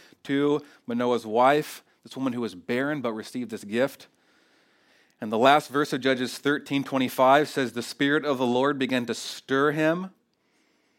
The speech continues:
We would think, "All right, sweet. Spirit of the Lord's at work here. He's stirring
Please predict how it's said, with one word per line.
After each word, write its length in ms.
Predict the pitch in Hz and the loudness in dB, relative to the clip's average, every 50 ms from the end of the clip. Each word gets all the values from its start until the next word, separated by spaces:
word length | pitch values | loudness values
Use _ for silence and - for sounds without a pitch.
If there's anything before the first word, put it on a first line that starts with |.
| _ _ _ _ _ - | _ _ _ _ _ -8
We 80 | 120 | -8
would 100 | 120 117 | -6 -6
think, 160 | - 117 107 | -6 -6 -6
"All 80 | 95 113 | -4 -4
right, 180 | 139 131 - - | -6 -6 -8 -14
sweet. 440 | - - - 160 196 147 - - _ _ _ - - _ _ _ _ _ _ _ | -18 -10 -6 -6 -6 -6 -6 -10 _ _ _ -20 -20 _ _ _ _ _ _ _
Spirit 200 | _ - - 147 | _ -6 -4 -4
of 140 | 143 143 135 | -2 0 2
the 60 | 131 | 2
Lord's 160 | 147 143 127 131 | 4 4 4 4
at 120 | 123 113 | 2 2
work 240 | 123 151 175 175 - | 2 0 0 2 2
here. 160 | 180 180 165 | 2 2 2
He's 160 | 143 120 - | 2 0 -2
stirring 580 | - - - 160 165 170 175 175 175 175 170 | -4 -4 -2 0 2 2 2 2 2 0 -2